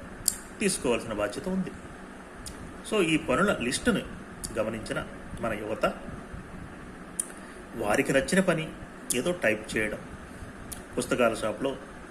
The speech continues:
బుక్స్ అందించడం, మెడికల్ షాప్లో మెడికల్ మెడిసిన్స్ అందించడం, వారికి నచ్చింది, ఎవరికి నచ్చింది వారు సెలెక్ట్ చేసుకుంటారు. దీని మూలంగా రోజుకు ఒక గంట, రెండు గంటలు అక్కడ స్పెండ్ చేస్తారు, కొంత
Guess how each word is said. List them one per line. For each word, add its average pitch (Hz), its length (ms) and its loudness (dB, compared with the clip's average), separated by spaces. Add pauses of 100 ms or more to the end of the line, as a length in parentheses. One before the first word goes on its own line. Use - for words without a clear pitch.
(500)
బుక్స్ 143 260 4
అందించడం, 110 460 0 (800)
మెడికల్ 156 280 6
షాప్లో 123 320 2
మెడికల్ 113 340 0 (140)
మెడిసిన్స్ 120 420 0
అందించడం, 117 460 0 (1200)
వారికి 123 280 6
నచ్చింది, - 420 -4 (220)
ఎవరికి 123 260 2
నచ్చింది 156 380 -2
వారు 143 200 -4 (420)
సెలెక్ట్ 196 420 4
చేసుకుంటారు. 110 540 -6 (800)
దీని 113 180 2
మూలంగా 117 400 0 (600)
రోజుకు 226 300 8
ఒక 139 140 4
గంట, 110 200 4
రెండు 120 260 2
గంటలు 107 340 0 (460)
అక్కడ 160 180 4
స్పెండ్ 131 360 -2
చేస్తారు, 113 400 0 (1040)
కొంత 220 220 2